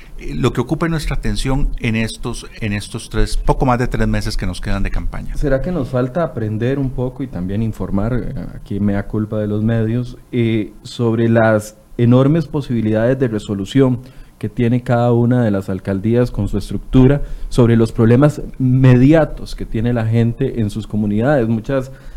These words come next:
Speaker 2: veces cuando uno va a preguntar sobre un tema específico de una comunidad, la gente responde, "Es que el gobierno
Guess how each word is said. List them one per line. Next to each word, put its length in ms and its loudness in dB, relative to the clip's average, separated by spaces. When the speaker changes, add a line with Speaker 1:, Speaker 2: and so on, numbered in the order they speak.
Speaker 2:
veces 220 2
cuando 200 2
uno 120 2
va 100 2
a 100 -2
preguntar 500 2
sobre 240 0
un 160 -2
tema 360 -2
específico 720 -6
de 80 -4
una 140 -4
comunidad, 420 -4
la 140 -8
gente 240 -8
responde, 320 -6
"Es 80 -6
que 80 -2
el 80 -2
gobierno 540 2